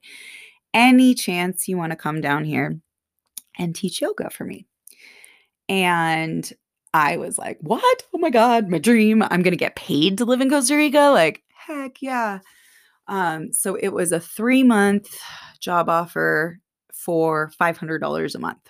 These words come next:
which is not very much. <laughs> I had, like, full four oh one k, like, matching benefits, really good benefits, um, and, uh, a pretty nice salary. So my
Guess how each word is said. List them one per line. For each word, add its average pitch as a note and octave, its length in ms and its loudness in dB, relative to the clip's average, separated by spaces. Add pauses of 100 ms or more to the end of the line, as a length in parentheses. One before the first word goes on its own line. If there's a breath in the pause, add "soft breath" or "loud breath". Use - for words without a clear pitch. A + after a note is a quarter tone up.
(120)
which - 140 -18
is - 120 -18
not - 200 -10
very - 140 -10
much. - 400 -4 (360)
<laughs> - 340 -8
I A3 120 2
had, E3 240 0
like, - 300 -2
full D#3 180 -2
four C#3 300 -2
oh C#3+ 80 -2
one D3 220 -4
k, A3+ 680 4
like, E3+ 220 -2
matching G#3 960 -2 (400 loud breath)
benefits, A3 760 2
really G3+ 160 2
good E3+ 300 -2
benefits, - 680 -8
um, D#3 360 -6 (260)
and, E3 460 -4
uh, D3 440 -2
a A#2 80 -4
pretty F3+ 220 -8
nice - 220 -6
salary. - 460 -6 (460 loud breath)
So F3+ 640 2 (720)
my F#3 540 0